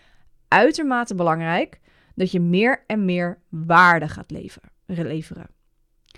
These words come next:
De zoekopdracht moet overeenkomen met de inhoud op je pagina. Het moet waarde geven en het moet origineel zijn. Dus je eigen tone of voice hebben. Want er zitten namelijk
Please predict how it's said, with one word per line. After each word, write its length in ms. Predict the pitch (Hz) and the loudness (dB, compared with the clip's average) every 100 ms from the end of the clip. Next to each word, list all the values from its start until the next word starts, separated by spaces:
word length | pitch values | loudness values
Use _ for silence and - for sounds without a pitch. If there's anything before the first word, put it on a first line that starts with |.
| _ _ _ _ | _ _ _ _
De 160 | 185 190 | -6 -4
zoekopdracht 840 | 151 240 320 403 233 262 294 - | -2 -2 -2 -6 -8 -4 -4 -4
moet 600 | 185 190 208 254 381 - | -4 -2 2 2 0 -2
overeenkomen 840 | - 254 233 - 226 233 202 196 | -2 -2 -2 -6 -8 -6 -8 -6
met 140 | 185 180 | -8 -10
de 100 | - | -12
inhoud 560 | - 233 233 196 190 - | -8 -4 -4 -4 -6 -8
op 200 | - 190 | -10 -8
je 80 | 190 | -10
pagina. 560 | 185 151 165 - 190 156 | -10 -10 -10 -12 -14 -12
Het 220 | 175 165 | -10 -6
moet 340 | 180 190 269 - | -2 0 0 -2
waarde 480 | 185 170 185 208 254 | -12 -4 2 2 2
geven 420 | 254 247 247 233 - | -4 -4 -4 -6 -10
en 200 | - 240 | -4 -2
het 180 | 285 240 | -2 -2
moet 260 | 208 214 - | -4 -4 -6
origineel 520 | 196 185 170 175 170 | -6 -6 -6 -8 -8
zijn. 200 | 160 143 | -8 -8
Dus 120 | 160 170 | -8 -8
je 120 | - | -8
eigen 460 | - 180 220 - - | -2 0 0 -4 -10
tone 320 | - 185 180 - | -6 -6 -6 -8
of 160 | 165 | -12
voice 400 | - 175 170 - | -8 -6 -6 -6
hebben. 240 | 143 - - _ _ _ _ _ _ _ _ | -12 -14 -20 _ _ _ _ _ _ _ _
Want 200 | 170 202 | -8 -6
er 60 | 214 | -2
zitten 260 | 262 320 285 | -4 -2 -2
namelijk 640 | 269 262 269 - - | -2 0 -2 -4 -20